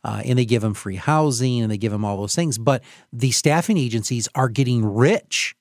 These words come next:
with charging these astronomical fees. And so what's attractive is if you're just overwhelmed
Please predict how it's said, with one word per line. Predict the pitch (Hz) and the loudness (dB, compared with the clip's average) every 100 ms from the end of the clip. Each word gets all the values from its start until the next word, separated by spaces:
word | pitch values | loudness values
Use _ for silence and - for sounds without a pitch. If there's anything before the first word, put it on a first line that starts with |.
| _ _ _ _ _ _ _ | _ _ _ _ _ _ _
with | 120 131 | 0 0
charging | - - 151 156 131 | 0 0 0 2 0
these | 120 104 - | 0 -2 -2
astronomical | 151 - 139 120 113 110 | 0 0 -2 -2 -2 -6
fees. | - 214 196 - - - _ _ - _ - | -4 -2 -2 -6 -10 -10 _ _ -20 _ -2
And | 147 143 135 | 2 4 2
so | - 160 143 135 131 147 | 2 2 4 2 0 -2
what's | 131 139 | -2 0
attractive | 135 - - 151 233 - 127 110 113 110 113 | -2 -2 0 0 0 -4 -2 0 -2 -4 -6
is | 147 131 113 | 0 0 0
if | 120 120 | -4 -2
you're | 135 196 | -2 0
just | 147 - - | -2 -4 -4
overwhelmed | 143 143 123 110 104 117 131 92 - - | -2 0 0 -2 0 0 0 -4 -12 -20